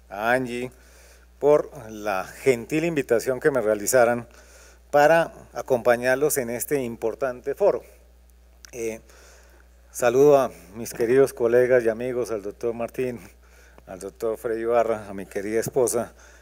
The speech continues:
a mis queridos alumnos, que me da mucho placer verlos,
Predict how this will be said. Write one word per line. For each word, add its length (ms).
a 80
mis 200
queridos 480
alumnos, 560
que 160
me 100
da 260
mucho 480
placer 420
verlos, 560